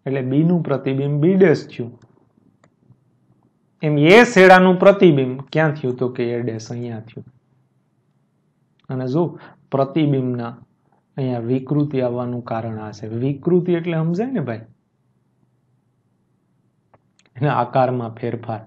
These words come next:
વિકૃતિ આપણે ધોરણ અગિયારમાં આવી ગઈ, કૃતિનો વિરોધ થઈ ગયો. મતલબ કે આપણી જે main આકૃતિ છે એના કરતાં મોબાઈલનું પ્રતિબિંબ આવું થઈ ગયું. એનું reason તો કે એક શેડો સી પર પડ્યો તો એનું પ્રતિબિંબ સી પર જ રચાણું.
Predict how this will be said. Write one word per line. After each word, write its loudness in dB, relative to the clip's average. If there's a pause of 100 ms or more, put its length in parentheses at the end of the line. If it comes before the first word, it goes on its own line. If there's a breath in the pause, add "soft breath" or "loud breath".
(300)
વિકૃતિ -4
આપણે -4
ધોરણ -4
અગિયારમાં -6
આવી -8
ગઈ, -16 (1500)
કૃતિનો -4
વિરોધ -2
થઈ -8
ગયો. -8
મતલબ -6
કે -4
આપણી 0
જે 0
main -2
આકૃતિ 0
છે 0 (360 loud breath)
એના -2
કરતાં -6
મોબાઈલનું 0
પ્રતિબિંબ -6
આવું -6
થઈ -4
ગયું. -10
એનું -6
reason 0 (360 loud breath)
તો -4
કે -6 (120)
એક -4
શેડો -4
સી -4
પર 4
પડ્યો 2
તો -6
એનું -4
પ્રતિબિંબ -6
સી -4
પર 0
જ 0
રચાણું. 0